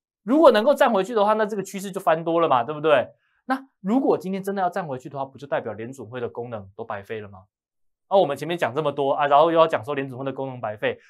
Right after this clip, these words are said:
这个逻辑是搭不上线的。所以我认为这根黑 K 要站回去的几率非常非常的低。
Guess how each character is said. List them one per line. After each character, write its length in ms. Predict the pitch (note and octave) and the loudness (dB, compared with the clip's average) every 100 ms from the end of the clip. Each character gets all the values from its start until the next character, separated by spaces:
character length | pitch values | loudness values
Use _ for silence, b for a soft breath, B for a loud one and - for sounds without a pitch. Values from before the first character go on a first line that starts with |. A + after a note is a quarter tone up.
| b | b
这 80 | F4 | 4
个 100 | D4+ | 6
逻 200 | F3+ E3+ | 6 2
辑 100 | F3 | -2
是 80 | F#3+ | 0
搭 160 | F#3 | 2
不 100 | F3 | 2
上 200 | D3+ E3 | 2 0
线 200 | C#3 D3 | 0 -6
的。 220 | A#2 G#2 _ _ | -6 -10 _ _
所 140 | - F#4 | -2 2
以 40 | |
我 180 | E4+ F#3+ | 4 6
认 120 | E4 C4 | 6 4
为 80 | |
这 120 | G3 B3 | 0 -2
根 160 | B3+ | -4
黑 140 | A#3+ B3 | -4 -4
K 120 | B3 | -2
要 100 | A#3+ | -2
站 180 | B3+ G3+ | -2 -2
回 100 | E3 | -6
去 120 | G#3 | -6
的 100 | E3+ | -8
几 140 | F3+ | -6
率 180 | F3 D#3+ - | -6 -6 -6
非 100 | D#3 | -6
常 160 | C#3+ | -8
非 120 | A2 B2+ | -12 -14
常 120 | A2 | -14
的 80 | G2+ | -14
低。 320 | A#2+ A#2 | -12 -14